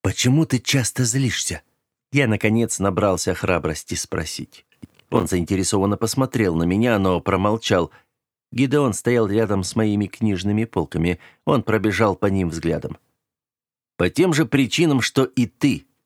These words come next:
ответил он, доставая старое издание «Скотного двора» Оруэлла. «Все животные равны, но некоторые более равны, чем другие».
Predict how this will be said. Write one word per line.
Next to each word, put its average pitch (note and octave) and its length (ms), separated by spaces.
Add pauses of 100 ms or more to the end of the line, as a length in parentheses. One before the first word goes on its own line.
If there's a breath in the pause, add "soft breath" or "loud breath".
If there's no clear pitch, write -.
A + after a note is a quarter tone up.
(160)
ответил F2+ 480
он, B2+ 200
доставая G2 540
старое F#2 400
издание G#2 640
«Скотного F#2+ 500
двора» F#2+ 480 (120)
Оруэлла. D2 560 (680)
«Все D#3 340
животные B2 720
равны, A2 720
но F2+ 180
некоторые A2 680
более G#2 520
равны, F#2+ 380
чем F2 300
другие». E2 560